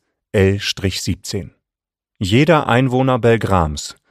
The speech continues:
hat unabhängig von seiner Zuordnung nach seinem dreißigsten Geburtstag das Recht, sich zum Prägressus einzuschreiben. Dieser findet jedes Jahr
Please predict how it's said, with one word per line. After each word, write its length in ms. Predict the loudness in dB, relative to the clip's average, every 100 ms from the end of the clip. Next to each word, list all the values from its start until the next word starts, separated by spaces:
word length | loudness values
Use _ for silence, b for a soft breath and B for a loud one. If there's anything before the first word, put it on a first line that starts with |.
| _
hat 220 | -6 -2
unabhängig 680 | 0 2 0 0 0 -2 -4
von 140 | -2
seiner 300 | 0 2 0
Zuordnung 680 | -2 -4 0 0 0 0 -2 b b
nach 220 | 0 0
seinem 340 | 2 0 0 0
dreißigsten 640 | 2 2 0 -6 -4 -2
Geburtstag 720 | 0 0 0 0 -2 -2 -2
das 200 | -4 -2
Recht, 340 | 0 0 -2 -14 B B B
sich 260 | -4 -4 -2
zum 220 | -2 -2
Prägressus 720 | 0 0 2 0 2 -2 -2
einzuschreiben. 840 | 0 0 0 -2 0 0 0 -6 -16 _ _ _ _ _ _ _ _ _ _
Dieser 320 | 0 2 0
findet 400 | 0 0 0 0
jedes 420 | 2 2 2 0 2
Jahr 320 | 2 2